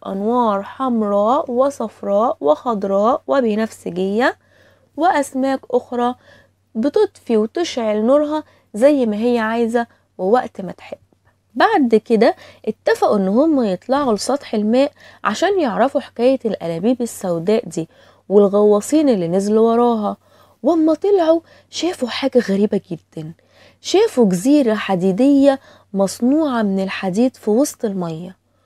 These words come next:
وفي نصها برج حديدي عالي جدًا، حواليه حجرات وأجهزة مختلفة، وناس كتير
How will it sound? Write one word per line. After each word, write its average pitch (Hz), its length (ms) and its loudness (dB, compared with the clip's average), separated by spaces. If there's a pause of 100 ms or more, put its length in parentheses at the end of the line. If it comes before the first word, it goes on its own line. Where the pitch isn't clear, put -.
(560)
وفي 226 280 2
نصها 370 580 0 (340)
برج 262 300 4
حديدي 226 640 0
عالي 285 800 2
جدًا، 180 560 -2 (300)
حواليه 247 500 2
حجرات 226 580 0
وأجهزة 226 480 0
مختلفة، 170 600 -6 (440)
وناس 208 360 2
كتير 240 580 2